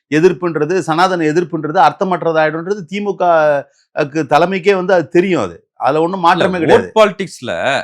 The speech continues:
Speaker 2: எந்த கட்சி வந்தாலும்
Speaker 1: ஆஹா,
Speaker 2: லா-
Speaker 1: அப்படி எடுத்துக்க முடியாது. அப்ப ஓட் பாலிடிக்ஸ்ல எந்த ப-, கட்சி வரணும்னா ஏன் பி ஜே பியோட வந்து கூட்டணி பேசிட்டு போலாமே? ஏன் பேச மாட்டாங்க திமுக? கொள்கை அளவுல, கோட்பாட்டு அளவுல வந்து எதிர்த்து நிக்கிறதுனால தானே பேசுறாங்க. சார், நீங்க ரொம்ப சிம்பிள்.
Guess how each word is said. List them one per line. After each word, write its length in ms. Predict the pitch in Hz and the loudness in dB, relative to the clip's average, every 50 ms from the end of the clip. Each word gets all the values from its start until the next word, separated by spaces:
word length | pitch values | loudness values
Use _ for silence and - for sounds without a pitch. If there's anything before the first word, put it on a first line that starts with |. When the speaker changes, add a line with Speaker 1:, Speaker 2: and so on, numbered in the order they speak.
| - _ | -6 _
Speaker 2:
எந்த 300 | - 98 107 135 180 190 | -16 -14 -8 -6 -6 -4
கட்சி 280 | - 202 - - - | -4 -4 -4 -4 -6
வந்தாலும் 480 | 208 196 196 202 202 226 240 262 262 240 | -6 -4 -4 -2 0 0 0 0 0 0
Speaker 1:
ஆஹா, 280 | 226 214 175 165 185 202 | 0 0 2 2 4 4
Speaker 2:
லா- 100 | - 156 | 4 4
Speaker 1:
அப்படி 200 | 160 214 220 202 | 4 4 4 4
எடுத்துக்க 240 | 196 180 247 233 | 4 2 0 -4
முடியாது. 180 | 220 196 170 143 | 0 2 2 4
அப்ப 380 | 135 151 147 170 170 185 226 262 | 4 2 2 2 2 4 4 2
ஓட் 140 | 226 - | 4 2
பாலிடிக்ஸ்ல 380 | 247 233 226 190 202 156 - 196 | 2 2 2 0 -6 -8 -6 -6
எந்த 200 | 180 180 190 - | -6 -6 -6 -6
ப-, 140 | 170 190 185 | -6 -6 -4
கட்சி 260 | 180 185 156 - 196 | -4 -6 -4 -2 0
வரணும்னா 360 | 196 185 175 180 180 185 202 | 0 0 -2 -4 -6 -8 -6
ஏன் 320 | 202 180 180 196 196 180 156 | -6 -4 -4 -2 -4 -4 -6
பி 120 | 165 185 | -8 -6
ஜே 140 | 175 185 180 | -4 -4 -4
பியோட 280 | 156 160 165 160 156 | -2 -4 -4 -2 -2
வந்து 520 | 151 147 143 147 151 147 143 139 131 131 _ _ _ _ | -4 -6 -6 -6 -4 -2 -2 -2 -4 -6 _ _ _ _
கூட்டணி 320 | _ - 170 160 170 147 139 | _ -4 -4 -2 -2 -2 -2
பேசிட்டு 320 | 113 123 117 - 123 107 98 | -2 -4 -6 -6 -8 -12 -10
போலாமே? 460 | 92 104 104 98 92 104 127 139 117 85 _ _ _ _ _ | -8 -8 -8 -8 -8 -10 -14 -14 -16 -18 _ _ _ _ _
ஏன் 220 | _ 127 151 160 151 | _ -4 -4 -2 -2
பேச 260 | 147 139 131 - 127 | -4 -6 -8 -8 -12
மாட்டாங்க 380 | 107 98 90 98 98 101 101 98 | -14 -12 -12 -12 -12 -14 -14 -16
திமுக? 480 | 104 110 107 104 95 110 131 147 127 107 - _ _ _ _ _ _ _ _ _ _ _ | -14 -14 -14 -12 -12 -10 -10 -10 -12 -14 -18 _ _ _ _ _ _ _ _ _ _ _
கொள்கை 320 | _ 147 165 190 180 185 180 | _ 0 0 2 2 2 2
அளவுல, 400 | 165 151 147 147 151 165 190 - | 2 2 2 0 0 -2 -2 -2
கோட்பாட்டு 440 | - 170 170 156 - 160 147 139 | -2 -4 -2 0 -2 -2 0 -2
அளவுல 220 | 135 135 139 147 143 | -2 -2 -2 -4 -4
வந்து 200 | 135 135 151 151 | -6 -6 -4 -4
எதிர்த்து 300 | 135 139 160 147 - 147 | -4 -4 -4 -6 -6 -8
நிக்கிறதுனால 500 | 135 131 131 156 147 139 131 127 120 117 | -8 -6 -6 -6 -6 -6 -6 -8 -8 -8
தானே 140 | 123 127 120 | -8 -10 -10
பேசுறாங்க. 480 | - 113 110 107 - 95 92 104 110 113 - _ _ _ _ _ _ _ | -10 -12 -12 -12 -14 -18 -20 -18 -20 -20 -20 _ _ _ _ _ _ _
சார், 240 | - - 147 135 | -6 -4 -4 -4
நீங்க 180 | 107 107 110 110 | -4 -6 -6 -6
ரொம்ப 240 | 104 120 156 170 165 - - | -6 -6 -6 -6 -6 -6 -8
சிம்பிள். 260 | 156 160 139 151 135 | -10 -8 -6 -8 -8